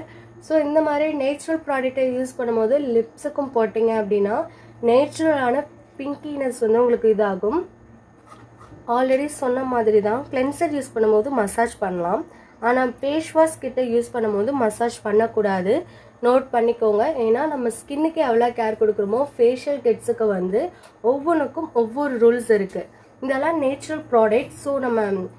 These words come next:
neat and ப்ரெசென்ட்டாக பண்ணணும். இது ரஃப்னஸ் ப-, பண்ணும் போது நம்ம ஸ்கின்னை வந்து டேமேஜ் பண்ண நிறைய இது இருக்கு. ஏன்னா இது ஒரிஜினல் ரோஸ் பெட்டல்ஸ். இல்லாட்டி அழகா மெதுவா பண்ணோம் அப்படின்னா இது ட்வென்டி மினிட்ஸ் உங்க ஸ்கின்னை வந்து ஒரு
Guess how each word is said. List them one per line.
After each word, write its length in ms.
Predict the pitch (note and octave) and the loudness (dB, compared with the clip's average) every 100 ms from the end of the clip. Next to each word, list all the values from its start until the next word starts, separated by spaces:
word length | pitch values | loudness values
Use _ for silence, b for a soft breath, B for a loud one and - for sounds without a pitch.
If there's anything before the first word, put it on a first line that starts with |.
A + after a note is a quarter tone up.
| B B - | B B -6
neat 240 | C#4 D#4 | -4 -4
and 160 | E4 D#4+ | -4 -6
ப்ரெசென்ட்டாக 580 | - A#3+ - D#4 D#4 D4+ | -6 -6 -4 -4 -4 -8
பண்ணணும். 540 | - A3 G#3+ G3 A3 D#4+ - - - _ - - - - - - _ _ - - - - - - - - | -4 -2 0 0 0 -4 -10 -20 -20 _ -20 -20 -20 -20 -20 -20 _ _ -20 -20 -20 -20 -20 -20 -20 -10
இது 160 | C#4+ C4+ | -2 0
ரஃப்னஸ் 540 | B3 A3+ - D#4 E4+ - | 0 -2 -2 0 0 -2
ப-, 200 | C#4 B3 | -2 -2
பண்ணும் 360 | B3 A#3+ C4 C4+ | 0 0 0 -2
போது 200 | B3 C#4 | 0 0
நம்ம 160 | D#4+ C#4 | -2 -4
ஸ்கின்னை 360 | B3 - D4 D#4 | -6 -10 -4 -2
வந்து 200 | B3 B3 | 0 0
டேமேஜ் 380 | A#3 G#3+ B3 B3+ | 0 0 0 -2
பண்ண 180 | A#3 A#3 B3+ | 0 0 2
நிறைய 340 | G#3 G#3 A#3+ A3+ | 2 4 4 4
இது 140 | G#3 | 4
இருக்கு. 260 | G3+ F#3+ C#4 | 2 2 -4
ஏன்னா 220 | G3+ A3 C#4 | 2 2 2
இது 140 | A#3+ G#3+ | 0 2
ஒரிஜினல் 440 | A3 A#3+ C#4+ C4 | 2 0 -4 -2
ரோஸ் 260 | A3+ A#3 A#3 | 0 0 0
பெட்டல்ஸ். 480 | A3 G3+ G#3 D#4+ - - B B B | -4 -2 -4 -4 -8 -20 B B B
இல்லாட்டி 400 | C4 B3 A#3+ F4 - B3 | -4 -4 -4 -8 -8 -6
அழகா 440 | A#3+ B3 A#3+ D#4 E4 | -2 -2 -2 -2 0
மெதுவா 440 | A#3+ A3 B3+ C#4+ D4 | 0 0 0 -4 -2
பண்ணோம் 420 | A#3+ A3+ A3+ A3+ | 0 2 2 2
அப்படின்னா 480 | G#3 F#3+ G#3 G3+ G3 D#4+ B B B - | 0 0 0 0 -4 -6 B B B -10
இது 120 | C4 C4 | -6 -4
ட்வென்டி 400 | C4 A3+ C4 D#4+ | -2 -2 -2 -2
மினிட்ஸ் 400 | C4+ C4 - - | 0 0 -2 0
உங்க 180 | A3+ A3 | 2 2
ஸ்கின்னை 380 | G#3+ C4 C#4 C#4+ | 0 -8 -6 -4
வந்து 200 | B3 C4 | -4 -2
ஒரு 140 | B3+ | -2